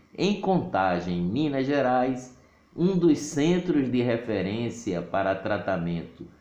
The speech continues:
do coronavírus no município, Dona Maria Sabino, de noventa e dois anos, surpreendeu a equipe médica e deixou a upa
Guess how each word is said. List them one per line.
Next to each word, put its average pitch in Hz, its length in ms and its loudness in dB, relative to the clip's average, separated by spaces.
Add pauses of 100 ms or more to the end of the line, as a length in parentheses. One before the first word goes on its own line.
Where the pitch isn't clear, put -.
(140)
do 147 200 2
coronavírus 107 1080 0
no 95 100 -4
município, 123 960 -4 (480)
Dona 107 500 -2
Maria 101 600 0
Sabino, 98 920 -4
de 90 220 -2
noventa 120 1000 -6
e 139 120 -2
dois 123 520 -4
anos, 98 560 -8 (480)
surpreendeu 170 1400 0
a 160 60 2
equipe 139 500 0
médica 110 720 -2 (460)
e 104 140 -2
deixou 107 720 0
a 87 140 2
upa 95 760 -2